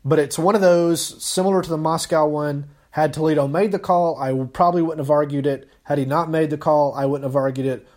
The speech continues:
But the way that this was done, I thought was just, it made a call that wasn't wrong, wrong. But that's okay. We're gonna d-, agree to disagree. The game is over.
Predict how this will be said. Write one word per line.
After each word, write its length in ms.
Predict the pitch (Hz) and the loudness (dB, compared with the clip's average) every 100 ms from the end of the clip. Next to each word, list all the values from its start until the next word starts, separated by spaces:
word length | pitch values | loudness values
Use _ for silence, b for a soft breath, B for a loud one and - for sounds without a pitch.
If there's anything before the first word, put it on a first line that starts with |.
| b | b
But 580 | 131 127 143 139 - _ | -4 2 2 0 -8 _
the 100 | 139 | -2
way 200 | 135 156 | 2 2
that 140 | 143 131 | 0 -4
this 160 | 147 | -4
was 120 | 147 | -4
done, 340 | 131 143 135 123 | -2 -2 -2 -4
I 140 | 127 | -6
thought 340 | 127 135 123 131 | -2 -2 -4 -6
was 100 | 120 | -6
just, 240 | 120 - | -8 -8
it 320 | 127 120 - | -10 -10 -8
made 260 | 135 151 156 | -2 0 0
a 60 | 151 | 0
call 340 | 160 147 143 | 2 2 0
that 140 | 127 | -4
wasn't 340 | 127 165 170 139 | 0 0 0 -2
wrong, 600 | 139 143 143 143 143 139 - _ _ _ _ _ _ _ _ - | 0 0 0 0 -4 -8 -14 _ _ _ _ _ _ _ _ -6
wrong. 420 | 123 120 92 87 - _ _ _ _ _ | -4 -4 -6 -20 -20 _ _ _ _ _
But 120 | - | -2
that's 200 | 151 160 | 0 0
okay. 260 | 190 165 143 | 0 0 0
We're 140 | 139 | 0
gonna 360 | 143 143 - - 131 | 0 -2 -4 -12 -4
d-, 80 | 135 | -4
agree 280 | 131 143 156 | 0 2 2
to 100 | 143 | 2
disagree. 460 | 147 143 127 135 | -2 -2 -2 0
The 100 | 123 | -2
game 260 | 120 131 127 | -4 -4 -4
is 120 | 110 | -6
over. 400 | 110 110 82 85 | -6 -8 -8 -18